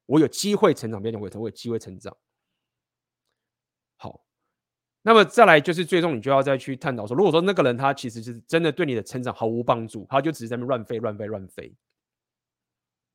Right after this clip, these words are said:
那我就是觉得说，就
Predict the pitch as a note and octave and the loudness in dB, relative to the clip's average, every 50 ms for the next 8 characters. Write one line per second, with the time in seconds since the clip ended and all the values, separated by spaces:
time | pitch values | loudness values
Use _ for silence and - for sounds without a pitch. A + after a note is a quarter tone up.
0 | _ _ _ _ _ _ _ _ _ _ _ _ _ _ _ _ _ _ _ _ | _ _ _ _ _ _ _ _ _ _ _ _ _ _ _ _ _ _ _ _
1 | _ _ _ _ _ _ _ _ _ _ _ _ _ _ _ _ _ _ _ _ | _ _ _ _ _ _ _ _ _ _ _ _ _ _ _ _ _ _ _ _
2 | - G3+ G#3 F#3 C#3 G#2+ G2+ G2+ B2+ B2+ B2+ B2+ - A2+ G2+ G2+ G2 - - G#2 | -2 2 2 2 2 0 -2 -4 -6 -6 -6 -8 -8 -10 -10 -10 -10 -12 -10 -10
3 | G2+ G#2 G#2 G2+ G2+ F2 - _ _ _ _ _ _ _ G#2+ A#2 _ _ _ - | -8 -8 -8 -8 -10 -10 -14 _ _ _ _ _ _ _ _ _ _ _ _ -8
4 | D3+ C#3+ C3 B2+ - | -6 -6 -6 -8 -10